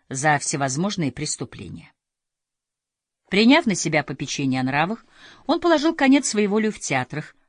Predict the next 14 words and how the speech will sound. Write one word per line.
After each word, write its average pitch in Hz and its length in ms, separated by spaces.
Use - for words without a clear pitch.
где 160 200
зрители 202 400
без 165 200
разбора 180 420
занимали 156 400
всаднические 190 720
места. 120 440
Ходившие 196 520
по 202 120
рукам 202 300
сочинения 190 560
с - 120
порочащими 180 600
нападками 165 680